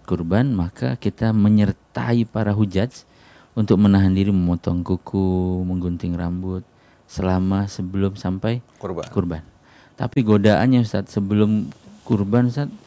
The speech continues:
Speaker 1: nggak pengen motong kuku, gunting rambut, tapi begitu <laughs> niat kurban, gatel aja pengen gunting
Speaker 2: Betul.
Speaker 1: kuku. Ya, lalu kemudian mohon doakan, eh,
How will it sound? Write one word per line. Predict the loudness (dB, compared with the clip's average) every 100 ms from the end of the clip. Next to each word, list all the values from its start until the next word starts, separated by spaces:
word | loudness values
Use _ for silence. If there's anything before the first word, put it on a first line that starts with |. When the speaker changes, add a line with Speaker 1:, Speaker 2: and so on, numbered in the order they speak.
| -20 -20 -8
Speaker 1:
nggak | -2 0
pengen | 4 4 6
motong | 4 4 2
kuku, | 0 -2 -2 0
gunting | 0 0 0
rambut, | 0 0 -2 -4
tapi | -4 0
begitu | 2 2 4 4 2 2 6
<laughs> | 6
niat | 4 2 -2
kurban, | 0 2 -2 -2 2 2 2 0 0
gatel | 4 6 6 4 2 6 8
aja | 8 6
pengen | 4 4 4
gunting | 4 4 4 4
Speaker 2:
Betul. | 2
Speaker 1:
kuku. | 0 -4 -8 -10 -20 -4
Ya, | 0 0 0
lalu | 0 2 4
kemudian | 2 2 6 4 4
mohon | 4 6 6
doakan, | 6 4 2 2 4 4 2 0 -4
eh, | -4 0 2 2 0